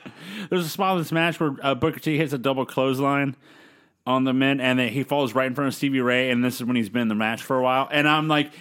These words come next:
he starts looking to see where he to tag Stevie, and Stevie's right there. I was kinda hoping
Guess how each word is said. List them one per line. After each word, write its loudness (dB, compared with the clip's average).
he -2
starts 0
looking 0
to 0
see -2
where 4
he 2
to -6
tag -2
Stevie, -2
and -2
Stevie's -2
right -2
there. -2
I 2
was -2
kinda -2
hoping 0